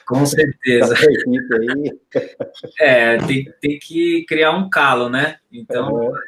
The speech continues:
Speaker 1: agora, com certeza, a gente tá mais preparado pra isso, o processo mapeado, treinamentos já,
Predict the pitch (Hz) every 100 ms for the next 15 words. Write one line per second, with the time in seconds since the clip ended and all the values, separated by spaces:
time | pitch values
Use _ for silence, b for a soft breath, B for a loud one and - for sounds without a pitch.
0 | B B B _ _ - 107 117 120 127
1 | 127 - 120 131 - 123 123 123 - 120
2 | 120 - 117 - 110 113 107 - 104 101
3 | 107 120 131 123 - 113 107 110 110 117
4 | 117 - 110 107 - 101 104 117 117 104
5 | 104 110 107 110 104 113 113 110 104 107
6 | 107 104